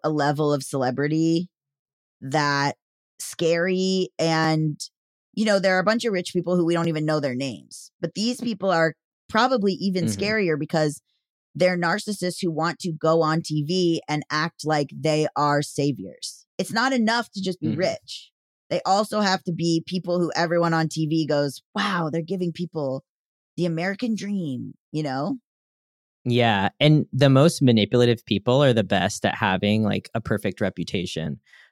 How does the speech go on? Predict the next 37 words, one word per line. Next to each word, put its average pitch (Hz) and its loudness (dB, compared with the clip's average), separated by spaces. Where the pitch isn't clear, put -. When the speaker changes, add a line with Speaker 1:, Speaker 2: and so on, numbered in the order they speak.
Speaker 2:
which 107 -2
I 107 0
just 98 -6
find 101 0
really 95 -4
Speaker 1:
Yeah. - -2
Speaker 2:
unsettling. 92 -2
Speaker 1:
Well, 247 -2
thank 277 2
you 302 -2
so 262 -2
much 226 0
for 202 -4
coming 190 2
to 180 0
talk 175 0
about 165 0
Shark 185 0
Tank. 139 -2
I 190 2
would 202 -2
love 220 0
to 277 -2
have 220 2
you 208 -4
come 190 0
back 165 0
on 160 0
and 160 0
talk 156 0
more 160 0
about 156 0
being 156 0
a 156 0
C 151 -4
P 147 0
A 147 2